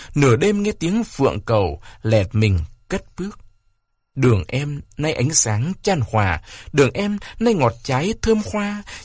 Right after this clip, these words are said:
chỉ đợi bàn tay em nâng hái, mười ngón tay em mềm mại, mười ngón tay như mười ngọc nữ nghê thường.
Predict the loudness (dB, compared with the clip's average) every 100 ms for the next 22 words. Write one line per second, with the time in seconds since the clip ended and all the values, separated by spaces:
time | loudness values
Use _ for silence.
0 | -2 2 4 2 2 0 0 -2 -6 -4
1 | -4 -2 2 2 2 -2 -2 -2 -6 -8
2 | -16 0 4 4 4 0 0 -4 -4 -4
3 | -2 2 2 2 0 -2 0 0 -2 -14
4 | _ _ 0 2 4 2 -2 -4 -4 -8
5 | -10 -14 -16 -2 0 2 2 2 0 2
6 | 2 2 2 -2 -4 0 0 0 0 0